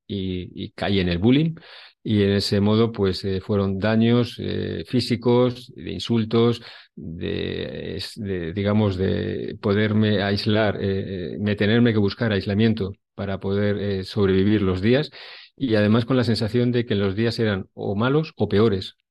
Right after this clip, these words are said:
Es decir, iba así, as-, así iba a las clases y con esa sensación de, de no poder salir adelante. Así que, pues,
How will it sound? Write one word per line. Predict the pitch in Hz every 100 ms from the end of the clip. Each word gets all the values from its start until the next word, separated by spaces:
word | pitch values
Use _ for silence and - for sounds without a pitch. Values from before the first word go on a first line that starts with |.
| _
Es | 104 -
decir, | 101 98
iba | 110 113
así, | 110 117
as-, | 104 101
así | 98 95 -
iba | 123
a | 117
las | 104
clases | - 127 143 160 -
y | 101
con | 101
esa | 101 101
sensación | 107 98 101 110 107
de, | 104 98 90 95 - - - - -
de | 104
no | 101
poder | 101 101
salir | 98 92 90
adelante. | 87 131 151 101 - - - - -
Así | - 104
que, | 113
pues, | 127 127 110